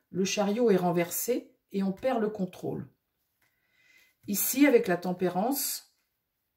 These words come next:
ça amène quelque chose, ça me dit que c'est quelque chose que l'on n'a pas vu, d'accord ? Et qui amène un déséquilibre. Alors, un obstacle, on perd le contrôle,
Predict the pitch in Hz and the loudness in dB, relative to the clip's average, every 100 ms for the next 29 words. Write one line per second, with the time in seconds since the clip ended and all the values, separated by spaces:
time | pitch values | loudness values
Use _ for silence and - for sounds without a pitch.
0 | _ _ _ _ - - _ _ _ - | _ _ _ _ -20 -20 _ _ _ -18
1 | - 170 170 196 208 - 170 170 180 - | -6 -2 2 2 0 -2 -6 -4 -4 0
2 | 233 233 180 165 160 202 247 185 175 175 | 2 2 0 0 0 -4 -4 -4 -2 -4
3 | 170 185 208 202 - 175 170 175 185 180 | -2 -4 -4 -6 -2 2 2 2 2 0
4 | 156 143 - - _ _ _ _ _ _ | 0 -6 -10 -18 _ _ _ _ _ _
5 | _ - 123 - 160 208 _ _ _ _ | _ -14 -12 -6 -6 -6 _ _ _ _
6 | _ - 185 180 180 190 190 185 185 190 | _ -10 -6 0 2 4 6 6 6 2
7 | 185 160 151 123 _ _ _ _ _ _ | -2 -6 -6 -10 _ _ _ _ _ _
8 | _ 160 156 143 - - 160 170 170 - | _ -4 -2 -4 -8 -10 -4 -2 -4 -4
9 | 202 254 - - 160 - 175 165 - 165 | -2 -2 -4 -16 -14 -4 -2 -2 -2 -12
10 | - 214 240 | -6 0 0